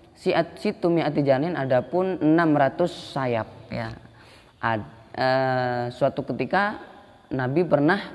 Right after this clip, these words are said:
melihat malaikat Jibril, dan malaikat Jibril yang dilihat oleh Rasul saat itu memiliki enam ratus sayap. Wahum,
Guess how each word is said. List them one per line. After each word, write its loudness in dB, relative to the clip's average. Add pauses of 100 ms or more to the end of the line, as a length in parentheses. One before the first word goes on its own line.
melihat 4
malaikat 0
Jibril, 2
dan 2
malaikat 0
Jibril 2 (880)
yang 2
dilihat 2
oleh 0
Rasul -2
saat -2
itu -4
memiliki 0
enam 2
ratus -4 (400)
sayap. -8 (2250)
Wahum, 6